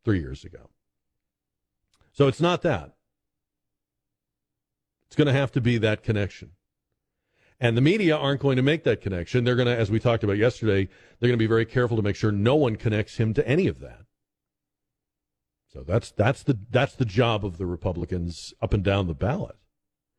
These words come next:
But the age thing is not how, how you defeat him, I don't think. You tell me. Two ten,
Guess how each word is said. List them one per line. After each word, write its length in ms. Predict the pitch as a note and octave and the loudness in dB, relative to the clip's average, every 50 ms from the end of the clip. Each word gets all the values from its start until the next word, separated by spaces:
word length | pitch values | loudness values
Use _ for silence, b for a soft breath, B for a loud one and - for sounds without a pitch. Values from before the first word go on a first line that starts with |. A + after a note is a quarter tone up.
| _ _ _ _ - | _ _ _ _ 0
But 200 | F#2+ A2+ F#2 E2 | 0 0 0 0
the 100 | A2+ A2+ | -2 0
age 300 | A#2 E3+ B3 A#3 - - | 0 0 0 -2 -2 0
thing 180 | F3 D3 B2+ | 0 0 2
is 140 | A#2 A2+ G2+ | 0 -2 -2
not 320 | A#2 B2 C3+ C#3+ D3 - _ - | 0 0 0 0 -2 -6 _ -4
how, 360 | - C3+ A#2 A2+ A#2 A#2 - _ - | -2 0 2 2 0 0 -4 _ -6
how 200 | - C3 A#2+ G#2+ G#2 A2+ - - | -2 0 0 0 -2 -4 -8 -6
you 320 | A#2 G#2+ G2+ G2+ F#2+ F2+ D#2+ | -4 -2 -2 -2 -4 -4 -4
defeat 300 | F#2 G#2 - C3+ E3 C3+ | -4 -2 0 0 0 0
him, 140 | D2+ C#2+ - _ _ _ _ _ _ _ _ _ _ _ | -4 -8 -14 _ _ _ _ _ _ _ _ _ _ _
I 100 | G#2+ B2 | 0 0
don't 180 | C#3 B2 A2 - | 2 2 0 0
think. 260 | C#3 B2 D#2+ D#2 - _ - | -2 -2 -2 -4 -10 _ -2
You 140 | A2+ C3 | -2 0
tell 200 | - - C#3 A2+ | 2 2 0 2
me. 240 | A2 B2 C3 F2 C#2+ | 0 0 -2 -2 -4
Two 200 | - - C3+ D3+ | -2 0 0 0
ten, 400 | C#3+ - D#3+ D#3 B2 G2+ G#2 A2+ | 0 0 0 0 0 0 -2 -6